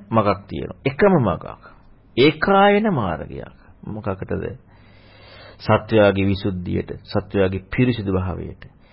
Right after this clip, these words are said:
ශෝක පරිදේව ඉක්මවන්නට, දුක් දුම්නස ඉක්මවන්නට, ඥානය දියුණු වෙන්නට, නිවන සාක්ෂාත් වෙන්නට,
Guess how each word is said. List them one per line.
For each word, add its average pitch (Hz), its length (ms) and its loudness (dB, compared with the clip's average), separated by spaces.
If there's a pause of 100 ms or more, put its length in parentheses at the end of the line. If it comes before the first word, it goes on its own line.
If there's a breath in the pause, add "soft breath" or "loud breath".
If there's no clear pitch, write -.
(340 soft breath)
ශෝක 139 460 2
පරිදේව 110 640 2 (280)
ඉක්මවන්නට, 98 760 -4 (320)
දුක් 131 340 0
දුම්නස 113 540 -2 (260)
ඉක්මවන්නට, 95 680 -4 (160)
ඥානය 113 760 4 (540)
දියුණු 104 340 -2
වෙන්නට, 95 360 -6 (140)
නිවන 101 360 -2
සාක්ෂාත් 95 680 -4
වෙන්නට, 90 360 -8